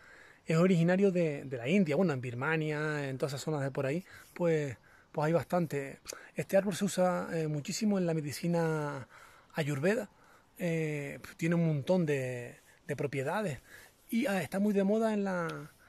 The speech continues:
en la agricultura, eh, ecológica. Eh, estas son las semillas, estas semillas estarán listas más o menos para, para finales de,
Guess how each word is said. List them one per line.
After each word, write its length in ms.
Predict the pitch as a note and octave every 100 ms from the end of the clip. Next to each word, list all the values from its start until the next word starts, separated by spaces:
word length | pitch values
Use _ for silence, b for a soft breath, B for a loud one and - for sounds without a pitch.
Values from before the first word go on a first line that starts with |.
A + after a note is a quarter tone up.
| B B -
en 100 | F3
la 40 |
agricultura, 800 | F3 E3 D#3 F3 E3+ D#3+ D3+ D3 C#3+
eh, 440 | C#3 C#3 C3 C3+
ecológica. 560 | C3 C3+ B2 A#2+ A2+ - B B B B B B -
Eh, 140 | D#3
estas 220 | F3+ E3
son 80 | G3+
las 100 | G3
semillas, 360 | F3 F#3 A3 D#3
estas 120 | D3+
semillas 300 | D#3+ E3+ D#3
estarán 600 | D#3+ D#3+ D#3 D#3 D#3 E3+ E3
listas 420 | D#3+ E3 C3+ C#3+
más 120 | D3+ D3
o 100 | D3
menos 260 | E3 E3
para, 380 | - D3+ C#3+ C3+
para 180 | - C#3
finales 460 | - C#3+ E3 C#3
de, 260 | C#3+ C3+